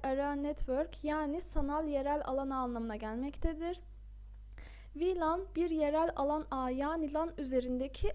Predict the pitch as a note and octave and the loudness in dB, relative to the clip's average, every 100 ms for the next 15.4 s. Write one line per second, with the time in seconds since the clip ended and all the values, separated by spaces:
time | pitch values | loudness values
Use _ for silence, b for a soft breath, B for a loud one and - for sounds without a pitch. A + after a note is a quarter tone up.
0 | - C#4+ D#4 D#4+ D4+ C#4+ C4+ C#4 C#4+ D#4+ | 2 2 2 0 -4 -2 -2 0 0 0
1 | E4+ E4 C#4 B3+ B3+ B3 B3 A#3 C4 F#4 | -2 -2 -4 -2 -4 -6 -6 -4 -4 -6
2 | - - D4 C#4+ C#4+ - E4+ D4+ C#4 D#4 | -10 -2 0 4 2 2 -2 0 0 0
3 | E4 C#4+ C#4+ D4+ C#4+ C#4 D4 C#4+ C#4+ - | -2 -6 -4 -4 -2 -2 -2 -4 -4 -4
4 | G4 A#4+ - B B B F#4 F#4+ A3+ A#3+ | -6 -6 -12 B B B 2 2 0 -2
5 | D4+ C#4+ C4 C4 E4 E4 D4 C#4 D#4+ D#4 | 2 4 4 0 0 0 0 0 -2 4
6 | D#4+ D4 C#4 - D4 E4 E4 D#4+ D4 C#4 | 4 4 0 0 0 0 -2 0 -4 -2
7 | C4+ C#4 D4+ G4 F4+ F4 D4+ C#4+ D4+ A#3 | -2 -2 -2 -2 -2 0 0 0 0 0
8 | B3+ F#4+ - - - - - - - - | 0 -2 -8 -16 -16 -16 -16 -16 -16 -14
9 | - - - B B B G4 G4 F4 F4+ | -14 -14 -12 B B B 0 2 2 4
10 | F4 F4 E4 C#4+ D4+ D4+ D4 D#4 C#4+ D4 | 2 2 2 2 2 0 2 2 2 2
11 | C#4+ D#4 D4+ C#4+ C#4 C4+ C4+ C#4+ C4+ A3+ | 2 4 4 6 4 4 2 2 2 0
12 | G#3+ A3 D#4+ G4+ - - - - - B | 0 -2 -2 -2 -4 -14 -14 -14 -14 B
13 | B B F#4 F#4+ D4+ C#4+ D4+ D#4 E4 E4 | B B 2 4 6 4 2 2 2 0
14 | E4 - D4+ D4 D4+ D4 D4 A#3+ A3 A3 | 0 2 0 0 -2 0 0 2 0 0
15 | - B3+ - | -2 -4 -6